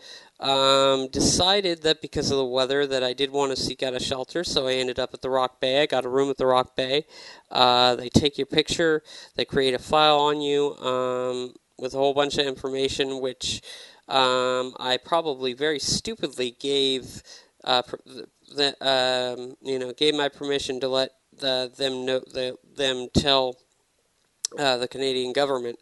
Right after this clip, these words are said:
uh, all the information, um, because I figured, well, in a way, it's, it might hurt me, but in a way, it, you know, it's, you know, maybe, maybe it matters, maybe it doesn't. We'll see. Um,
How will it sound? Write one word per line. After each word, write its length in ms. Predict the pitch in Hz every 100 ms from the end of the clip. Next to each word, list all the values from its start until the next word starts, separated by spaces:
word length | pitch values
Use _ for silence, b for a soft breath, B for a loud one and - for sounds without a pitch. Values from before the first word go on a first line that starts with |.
| _ 123
uh, 360 | 117 120 120 -
all 160 | 127 123
the 140 | 123
information, 680 | 117 123 120 117 131 131 -
um, 460 | 127 127 131 127
because 280 | 135 151 170
I 60 | 180
figured, 440 | - 196 185 165 B B B B B B B B B B
well, 380 | 160 185 185 185
in 120 | 160
a 80 | 180
way, 380 | 170 185 190 185
it's, 240 | 170 - -
it 240 | 143 -
might 280 | 147 147 139
hurt 200 | 143 -
me, 160 | 139
but 160 | 135 135
in 140 | 131
a 60 | 127
way, 300 | 127 123 127
it, 100 | - -
you 100 | 135
know, 280 | 123 123 131
it's, 200 | 127 - - _ -
you 120 | 143
know, 240 | 131 131 139
maybe, 320 | 156 165 175 160
maybe 260 | 170 165
it 60 | 156
matters, 380 | 151 147 143 147
maybe 260 | 135 127
it 80 | 127
doesn't. 320 | 139 135 143
We'll 140 | 131 139
see. 400 | - 127 120 - b b b -
Um, 400 | 127 127 123